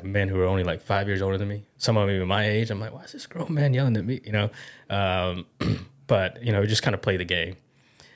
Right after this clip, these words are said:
And then I knew at least that initial training wasn't gonna last forever. And then later on is when the, the transition really happened, when you're, um, you know, you make it to what's called the operating forces or whatever, right? You make it to the job.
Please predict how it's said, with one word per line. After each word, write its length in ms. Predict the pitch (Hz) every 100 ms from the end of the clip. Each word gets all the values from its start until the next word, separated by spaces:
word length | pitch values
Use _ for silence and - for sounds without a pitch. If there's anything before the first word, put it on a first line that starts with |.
| _
And 100 | -
then 60 | 101
I 40 |
knew 220 | 104 104 - -
at 80 | 101
least 240 | 104 -
that 160 | 107 95
initial 260 | 101 101
training 280 | 92 98 90
wasn't 200 | 90 90
gonna 100 | 90
last 220 | 87 82
forever. 440 | - 85 92 123 139 - _ _ _ - _ _ _ - - - -
And 120 | 98
then 120 | 92
later 260 | 95 120 113
on 160 | 110 98
is 100 | 92
when 220 | 90 87
the, 360 | 87 87 87 87
the 80 | -
transition 500 | - 101 92 90 95
really 160 | 98 92
happened, 320 | 87 85 90
when 100 | 87
you're, 300 | 87 87 87 - - - _ _ -
um, 560 | 90 90 87 82 82 85 _ _ - _
you 100 | -
know, 60 | 110
you 140 | 101
make 180 | 101 95
it 100 | -
to 100 | -
what's 160 | 95 -
called 220 | 95 87
the 80 | 80
operating 380 | 90 - 92 87
forces 600 | - 82 - 98 - -
or 80 | 98
whatever, 400 | 87 87 87 92 - -
right? 220 | 90 - - _ - _
You 60 | 95
make 140 | 95
it 60 | 95
to 60 | 101
the 120 | 87
job. 440 | 92 85 78 78